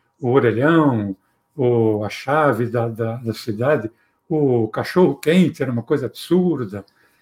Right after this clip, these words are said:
Isso porque o comediante Simplício, que era natural de Itu, ele sempre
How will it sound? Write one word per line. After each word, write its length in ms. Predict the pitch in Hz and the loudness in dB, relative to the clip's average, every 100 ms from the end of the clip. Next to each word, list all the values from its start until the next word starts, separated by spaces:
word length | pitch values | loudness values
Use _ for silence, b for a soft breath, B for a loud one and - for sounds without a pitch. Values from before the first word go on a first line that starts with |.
| _ _ _ | _ _ _
Isso 240 | 214 220 | 0 0
porque 300 | - 185 - | -2 0 2
o 140 | 120 117 | 0 0
comediante 680 | 175 170 151 143 175 - | -2 2 2 2 -2 -4
Simplício, 880 | 131 202 180 - 147 185 - 104 - _ _ | -4 0 0 0 0 0 -2 -10 -10 _ _
que 80 | - | -6
era 160 | 127 135 | -4 -2
natural 560 | 131 143 139 110 104 101 | -2 -2 -2 -2 -2 -2
de 120 | 120 | -4
Itu, 380 | 117 170 180 180 B B B B | -2 0 0 -2 B B B B
ele 220 | 185 226 | 2 2
sempre 760 | 196 - 262 233 214 170 117 - | 0 2 2 2 0 -2 -2 -6